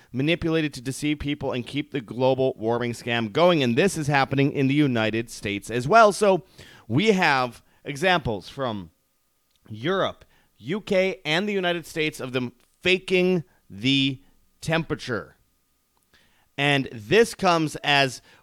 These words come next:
w-, we see, you know, as we reported previously, uh, this Nobel Prize winner in science, Doctor John Clauser, say there is no climate crisis threatening the planet. We have this out of News Target. Climate lies. Top, uh, climate scientists say they were ordered to cover up truth that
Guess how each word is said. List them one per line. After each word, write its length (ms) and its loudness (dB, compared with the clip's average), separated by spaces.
w-, 180 -10
we 160 -4
see, 380 -2
you 180 -4
know, 140 0
as 180 -2
we 80 -2
reported 440 -4
previously, 520 -4
uh, 160 -2
this 180 -8
Nobel 400 -2
Prize 340 0
winner 260 0
in 80 -2
science, 340 -2
Doctor 280 -4
John 240 -2
Clauser, 360 -2
say 200 -4
there 160 -2
is 160 -6
no 100 -2
climate 360 -4
crisis 400 -4
threatening 400 -6
the 40 -10
planet. 440 0
We 140 -4
have 400 -4
this 200 -2
out 140 0
of 40 -2
News 280 0
Target. 360 -2
Climate 380 0
lies. 300 0
Top, 360 -2
uh, 60 -12
climate 540 -2
scientists 560 0
say 320 2
they 160 2
were 220 0
ordered 320 0
to 60 -10
cover 380 -2
up 140 -4
truth 340 -4
that 160 -2